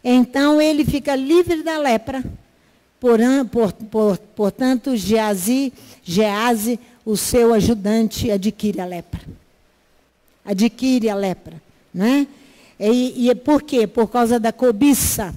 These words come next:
Ele cobiçou as riquezas, é,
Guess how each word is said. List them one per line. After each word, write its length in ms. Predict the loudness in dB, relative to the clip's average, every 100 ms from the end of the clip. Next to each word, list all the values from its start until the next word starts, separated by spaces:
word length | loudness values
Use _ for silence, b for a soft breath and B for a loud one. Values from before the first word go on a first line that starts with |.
| -16 _ _ _ _ _ _ _ _ b b b b
Ele 200 | 0 0
cobiçou 840 | 2 4 4 4 2 0 4 6 6
as 120 | 6
riquezas, 960 | 4 2 0 4 4 4 -2 -4 -8 -10 -18 _ _ _ _
é, 280 | 0 0